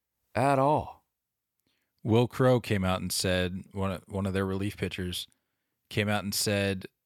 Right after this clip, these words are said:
Speaker 2: "He's in the Hall of Fame. He's one of us. It's just surprising that a guy of his stature would come after us. I think it was kinda crappy in Bush League." Again, he's not coming after you, the player,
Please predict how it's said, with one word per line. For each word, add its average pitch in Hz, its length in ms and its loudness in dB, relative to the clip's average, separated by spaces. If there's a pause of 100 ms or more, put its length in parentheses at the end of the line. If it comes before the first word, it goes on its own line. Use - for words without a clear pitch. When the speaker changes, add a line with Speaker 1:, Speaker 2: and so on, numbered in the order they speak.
(760)
Speaker 2:
"He's 117 340 0
in 143 140 2
the 127 120 2
Hall 120 240 2
of 104 100 -2
Fame. 95 340 0
He's 101 300 -2
one 117 200 -2
of 104 180 -2
us. 85 500 -2 (340)
It's 110 220 -2
just 120 260 0
surprising 117 600 0
that 101 100 0
a 98 60 -2
guy 95 300 0
of 92 140 -4
his 95 180 -4
stature 95 500 -2
would 87 200 -6
come 87 200 -6
after 80 320 -6
us. - 260 -10
I 98 80 -8
think 87 240 -8
it 69 40 -8
was 76 120 -10
kinda 87 240 -8
crappy 90 460 -6
in 85 100 -8
Bush 80 320 -8
League." 60 300 -16 (540)
Again, 101 560 -4 (420)
he's 98 260 -8
not 107 360 -2
coming 113 400 -4
after 101 380 -4
you, 92 540 -4
the 101 120 -10
player, 76 600 -6